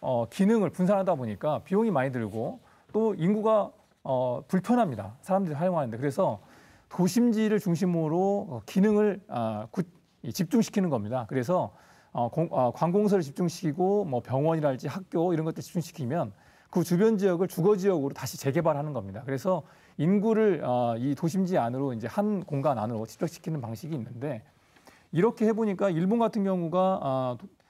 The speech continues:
어, 도야마시시에서 이천오 년도에 인구가 이십팔 프로 도심지 안에 있었는데, 어, 이 컴팩트 시티를 한 뒤에 어, 삼십이 프로 증가가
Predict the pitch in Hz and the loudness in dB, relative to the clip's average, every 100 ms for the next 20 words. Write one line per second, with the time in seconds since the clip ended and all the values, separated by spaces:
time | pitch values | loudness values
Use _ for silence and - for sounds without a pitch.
0 | _ - 120 113 170 214 214 196 156 147 | _ -6 -4 0 2 4 4 0 -2 -2
1 | 113 180 135 98 - - - - 170 240 | 0 0 -2 -4 -14 -20 -16 -6 0 0
2 | 185 175 214 208 196 180 170 147 143 135 | 2 2 2 2 2 2 2 0 -2 -2
3 | 175 170 147 - - 240 277 196 110 - | -2 0 0 -2 -4 -2 0 -2 -2 -4
4 | 180 151 139 127 113 123 113 113 151 113 | -4 0 -2 -2 -6 -6 -8 -6 -4 -6
5 | - _ _ - 131 120 156 185 208 208 | -10 _ _ -8 -4 -4 -2 -2 -2 -2
6 | - 226 254 190 - 196 190 180 220 208 | -2 0 0 -2 -6 -2 0 0 -2 -4
7 | 147 139 190 226 _ _ _ 131 113 247 | -2 -2 -2 -4 _ _ _ -8 -4 -2
8 | 269 214 147 175 139 151 147 127 107 104 | 0 0 -2 -2 -2 0 0 0 -2 -6